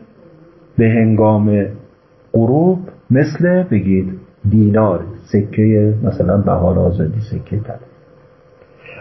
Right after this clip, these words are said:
اما نگاه کنید، این سکه ها قبلاً به قول خودمون واحد پول بوده، یعنی سکهٔ طلا یه، به قول خودمون،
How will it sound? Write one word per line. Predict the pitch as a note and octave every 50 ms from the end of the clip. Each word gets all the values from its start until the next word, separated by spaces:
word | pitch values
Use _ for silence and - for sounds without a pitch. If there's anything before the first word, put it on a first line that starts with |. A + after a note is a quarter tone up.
| - -
اما | E3 G3+ A#3 D#4 E4
نگاه | D#4+ D4 - F3+ G#3 A3 A3 -
کنید، | - A3+ G3+ E3 C#3+ C3+ C3 B2+ B2+ - - - - _ _ _ _ _ -
این | G#3 A#3 A3 - - -
سکه | - A3 A3 A3 - - G#3+
ها | G3 F3+ G3 G3 F#3+ F#3 - -
قبلاً | F3 E3+ F3 E3 D#3+ E3 E3 D#3+ D#3 D#3 D#3 D3+ D3+ D3 D3 D3 C#3+ C#3+ C#3+ - - _ _ _ _ _ _ _ _ _ _ _ _ _ _ _ _ _ _ _ _ _ _ _ _ _ _ -
به | - G#2
قول | G2 G#2+ B2+ C#3 C#3+ C#3+
خودمون | C#3+ D3 C#3 C#3+ C#3+ D3 D3 D3 C3+ A#2
واحد | G#2+ G2 F#2+ F#2 G2+ G2 F#2+ G2
پول | - - - - C#3 D3+ D#3 C#3+ A#2+
بوده، | G#2 G2 F#2 E2+ F2 F2+ E2+ E2 - - - - - - - - - - - - - - - - - - - _ - - - _ _ - _ - - _ _ _ _ -
یعنی | G2 F2+ F#2 G#2 G#2 G#2 G#2 G#2 - - - - - - - - -
سکهٔ | - - - - - G2 F#2+
طلا | - - G2 G2 G#2 G#2+ A#2 B2+ C#3+ D3 E3 E3+ - - - - - _ _ _ _ _ _ _ _ _ -
یه، | G#2+ G#2+ A2 A#2
به | A#2+ A2+ G2+
قول | G2+ A2 A#2 B2
خودمون، | B2 - B2 B2 C3 C3 C#3 C#3 C#3+ C#3+ C#3+